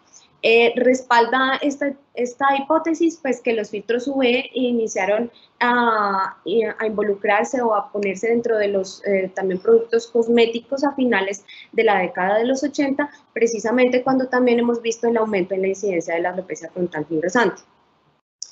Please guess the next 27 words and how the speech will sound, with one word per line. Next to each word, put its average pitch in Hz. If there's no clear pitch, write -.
En 254
cuanto 247
a, 247
también 233
se 277
ha -
encontrado, 277
eh, 233
que 247
hay, 220
eh, 254
nanopartículas 262
de 269
dióxido 262
de 233
titanio 214
en 247
el 208
folículo 233
piloso 220
de 247
las 208
pacientes 196
con 240
alopecia 208
frontal 208
fibrosante. 220